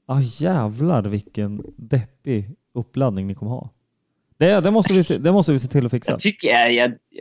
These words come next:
Speaker 2: jag tycker inte att jag har haft så där. Jag, jag säger ju att jag tror att vi, eh, att vi tar det.
Speaker 1: Ja, men du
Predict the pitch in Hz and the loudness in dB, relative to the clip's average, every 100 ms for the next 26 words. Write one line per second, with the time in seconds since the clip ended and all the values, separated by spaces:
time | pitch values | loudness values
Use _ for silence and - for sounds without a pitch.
0 | - - _ - - 123 180 175 - - | -16 -16 _ -4 -2 0 -2 -4 -2 2
1 | 139 - 120 117 123 117 120 131 - 120 | 2 2 -2 2 2 4 2 -2 -4 0
2 | 113 101 123 - 135 - 143 208 156 98 | 2 2 2 2 0 2 2 4 4 4
3 | 101 101 - 185 98 90 104 95 90 85 | 0 -2 0 2 2 0 2 2 4 2
4 | 85 80 78 80 67 50 50 _ _ _ | 2 0 0 -2 -4 -6 -16 _ _ _
5 | _ _ _ 113 - 101 - 226 - - | _ _ _ -12 -6 -4 0 0 0 -4
6 | _ _ _ _ _ _ _ _ _ _ | _ _ _ _ _ _ _ _ _ _
7 | _ _ _ _ _ 110 151 160 151 170 | _ _ _ _ _ 0 2 2 4 4
8 | 165 | 4